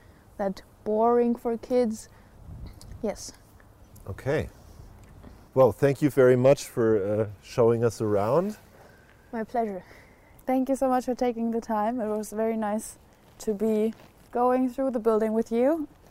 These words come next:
Speaker 1: Yes, I hope you enjoyed it.
Speaker 2: Very much so. I'll definitely come back to check out the Affektorium
Speaker 3: Yes,
Speaker 2: and,
Speaker 3: for
Speaker 2: uh,
Speaker 3: sure. <laughs> I have to get better at that.
Speaker 2: Yeah, hone my conducting skills.
Speaker 3: <laughs> You're a natural.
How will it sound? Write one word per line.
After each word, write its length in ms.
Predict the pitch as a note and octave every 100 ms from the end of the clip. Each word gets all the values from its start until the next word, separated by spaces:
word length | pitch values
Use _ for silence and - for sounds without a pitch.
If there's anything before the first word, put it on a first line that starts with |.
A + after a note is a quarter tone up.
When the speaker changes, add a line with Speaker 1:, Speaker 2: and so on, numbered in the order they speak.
| -
Speaker 1:
Yes, 200 | C4 -
I 100 | A#3
hope 260 | A#3+ A#3
you 60 | G#3+
enjoyed 400 | G#3 G3 G3 F#3+
it. 240 | F3+ G3+ - - - - _ -
Speaker 2:
Very 240 | G#2+ B2+
much 220 | B2+ C#3+
so. 400 | - - E2+ C#2+ -
I'll 80 | F2+
definitely 300 | A2+ A2 A2+
come 200 | - G#2
back 240 | F#2+ G2 -
to 80 |
check 240 | F2+ G2 -
out 140 | F#2
the 80 | G2
Affektorium 1000 | - F2+ F#2+ - - G#2+ G2+ D2 D2 D#2+ -
Speaker 3:
Yes, 440 | G3+ G3 - A3
Speaker 2:
and, 20 |
Speaker 3:
for 60 | -
Speaker 2:
uh, 280 | E3 A3 A3+
Speaker 3:
sure. 20 | - -
<laughs> 240 | - - - - - - - -
I 40 |
have 100 | F#3+
to 80 | G#3
get 220 | F#3 F3+
better 240 | G3 G3
at 120 | F3+ -
that. 240 | F3 F3 - -
Speaker 2:
Yeah, 340 | F2+ F2 E2+ - - -
hone 300 | A#2 B2 A#2
my 420 | A2 G#2 G2 G2+
conducting 520 | - G#2 G#2 - F#2
skills. 600 | F2+ - F2+ D2+ C#2 - - A3 -
Speaker 3:
<laughs> 280 | B3+ - -
You're 160 | G#3+ G#3
a 20 |
natural. 600 | G3+ G3+ G#3 G3+ E3+ F#3+